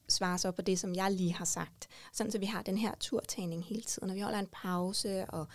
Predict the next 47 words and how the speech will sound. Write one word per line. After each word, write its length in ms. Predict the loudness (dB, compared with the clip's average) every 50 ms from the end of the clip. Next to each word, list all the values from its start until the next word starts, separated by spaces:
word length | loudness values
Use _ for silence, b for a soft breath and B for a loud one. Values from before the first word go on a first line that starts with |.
| B B B B
lader 140 | 2 2 4
den 100 | 4 2
anden 280 | 2 2 2 2 2
svare, 420 | 2 0 -2 -2 -4 -6 -6 -4 -2
den 140 | 0 0 0
slags 280 | 0 -4 -6 -6 -6 -6
ting. 200 | -4 -6 -6 b b b b b b -2
Det 60 | 0 2
er 60 | 2
turtagning, 680 | 2 2 2 2 0 -2 -4 -4 -4 -4 -4 -6 -8 B B B B B B
og 120 | -2 0
det 120 | 0 0 0 -2 -4 -4
kan 220 | -2 0 0 0 -2 -6 _ -20 -6 -4
det 80 | -2 2 4
otte 280 | 6 6 6 6 4 2 0
uger 180 | 0 0 2 2
gamle 320 | 0 0 0 0 0 0
barn 380 | 0 0 0 0 2 2 2 0 -2 -8 -20 -14 -8 -6
faktisk 300 | -6 -4 -2 -2 -2 -2
allerede 600 | -2 -2 -2 -2 -2 0 2 4 4 4 2 0 -2 -6 -14 -20 -20 _ -16
få 180 | -6 -4 -2
rigtig 280 | 0 0 -2 -2 -2 -2
stor 220 | 0 0 0 -2 -2 -2
gavn 300 | 0 0 2 2 2 0 0 0
af. 260 | -2 -2 -2 -6 -14 B B B B B B B B B B B B 0
Vi 40 | 2
skal 140 | 4 4 4
jo 20 |
så 100 | 4 6
godt 120 | 8 8 8
nok 140 | 8 6 4
huske, 500 | 4 6 6 6 6 6 4 4 2 0
at 120 | 0 0
det 80 | 2 6
otte 240 | 10 10 12 12 12
uger 100 | 8 6
gamle 300 | 6 4 2 2 2 2
barn 260 | 2 0 0 0 0
har 160 | 2 2 4 4
jo 80 | 4 4
ikke 200 | 4 4 4 4
verbalt 420 | 2 2 4 2 2 2 0 -4
sprog, 380 | -6 -6 -2 2 2 2 2 2 2
som 200 | 2 4 6 6
vi 80 | 6
har 300 | 6 6 2 -2 -4 -4
det. 120 | -6 -8